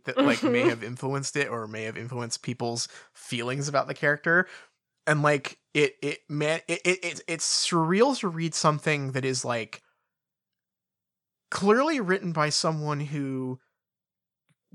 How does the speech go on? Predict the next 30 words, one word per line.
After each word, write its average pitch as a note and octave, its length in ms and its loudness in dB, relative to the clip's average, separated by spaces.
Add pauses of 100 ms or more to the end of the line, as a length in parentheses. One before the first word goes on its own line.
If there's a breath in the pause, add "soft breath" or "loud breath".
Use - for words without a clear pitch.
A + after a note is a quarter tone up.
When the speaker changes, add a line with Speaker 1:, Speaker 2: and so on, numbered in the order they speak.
(160)
Speaker 1:
understands F3 840 2
something C#3+ 480 0
is A2+ 160 -4
wrong G#2+ 760 -2 (200)
with A#2 180 -6
the A#2 100 -4
way G#2+ 260 -2
that, G2+ 220 -6 (180)
um, F#2 440 -6
the, A#3+ 640 0
Speaker 2:
<laughs> C#3 60 -6
Speaker 1:
that, C3+ 160 0
like, A#2 200 2
the, B2 140 -2
that A#2+ 260 -2
the A#2 80 0
books A#2 340 -8
portray A2+ 300 -6
the G#2 100 -14
goblins, B2+ 560 -4
right? F3 320 4 (480 soft breath)
But D3+ 180 -2
Speaker 2:
Uh-huh. G3+ 300 2
Speaker 1:
can't F#3 320 4
articulate D3+ 760 0
what B2+ 220 0
that B2+ 200 4
is B2 260 0
because, A#2+ 500 -4
uh, B2 160 2